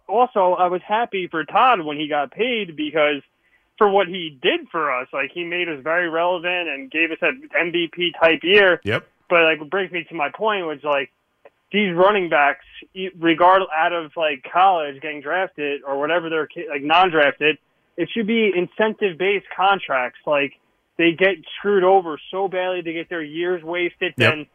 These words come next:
Speaker 1: now they're, now they're in a standoff with their organization to pay them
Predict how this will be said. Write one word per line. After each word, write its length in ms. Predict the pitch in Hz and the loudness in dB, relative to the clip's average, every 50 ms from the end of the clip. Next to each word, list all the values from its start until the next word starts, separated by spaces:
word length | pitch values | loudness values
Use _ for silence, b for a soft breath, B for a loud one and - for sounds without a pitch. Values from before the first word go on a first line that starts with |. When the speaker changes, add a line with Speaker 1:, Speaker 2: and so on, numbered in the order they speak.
| _ _ _ _ _ - | _ _ _ _ _ 0
Speaker 1:
now 240 | 185 185 185 185 180 | 4 6 6 6 6
they're, 200 | 185 190 202 185 | 4 0 -2 -2
now 240 | 180 185 185 185 185 | -2 0 2 2 2
they're 140 | 185 185 | 0 0
in 60 | 185 175 | -4 -4
a 80 | 175 - _ _ - | -6 -10 _ _ -4
standoff 480 | 220 214 226 226 196 190 165 - 208 - | -2 -2 -2 0 0 2 2 0 0 -2
with 140 | 170 156 - | -6 -6 -4
their 100 | 175 175 | -4 -2
organization 800 | 175 170 170 160 165 170 160 147 165 196 220 208 - - 165 160 | -2 -2 -2 -2 -4 -6 -6 -4 -2 -2 -2 -2 -4 -8 -8 -8
to 80 | 147 | -8
pay 280 | 147 - - 190 190 180 | -8 -4 0 2 2 2
them 220 | 160 160 156 151 | 2 -2 -4 -6